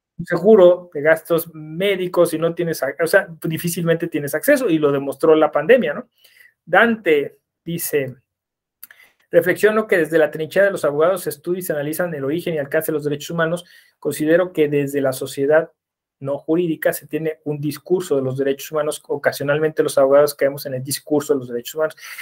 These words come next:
Exactamente. O sea, pareciera entonces,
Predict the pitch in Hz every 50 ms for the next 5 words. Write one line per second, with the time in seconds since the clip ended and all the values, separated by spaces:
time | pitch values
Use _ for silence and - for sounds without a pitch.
0 | - _ _ - 165 - 185 190 190 - - 190 180 185 185 180 180 - 160 _
1 | _ _ - - _ _ - 185 180 175 180 180 185 180 - 247 247 233 240 240
2 | 226 226 226 220 214 - 226 226 226 -